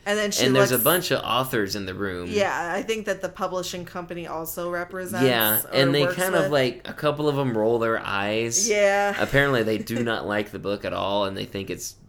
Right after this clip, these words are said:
Speaker 2: rubbish or whatever.
Speaker 1: Probably.
Speaker 2: And so she kinda, she feels bad because she feels like she's maybe insulted them too. And she's like,
Speaker 1: Right.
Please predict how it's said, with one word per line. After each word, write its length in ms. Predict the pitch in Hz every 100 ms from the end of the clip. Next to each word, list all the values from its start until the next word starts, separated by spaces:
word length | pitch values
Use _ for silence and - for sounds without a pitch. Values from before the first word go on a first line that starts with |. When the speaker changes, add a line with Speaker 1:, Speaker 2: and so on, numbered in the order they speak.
| - -
Speaker 2:
rubbish 420 | 95 - 107 -
or 60 | 127
whatever. 360 | 123 131 139 143
Speaker 1:
Probably. 680 | - 175 165 156 156 165 165 - -
Speaker 2:
And 280 | 135 131 123
so 220 | - 131
she 200 | 127 147
kinda, 460 | 131 139 127 117 -
she 160 | 143
feels 320 | 131 170 147
bad 340 | 107 131 135 131
because 240 | 123 -
she 120 | - 107
feels 240 | 123 113
like 160 | 113 104
she's 320 | - 107 101
maybe 300 | 107 101 101
insulted 520 | 95 - 113 110 98
them 220 | 104 117
too. 240 | 110 120 131
And 100 | 127
she's 120 | 226
like, 180 | 113
Speaker 1:
Right. 120 | -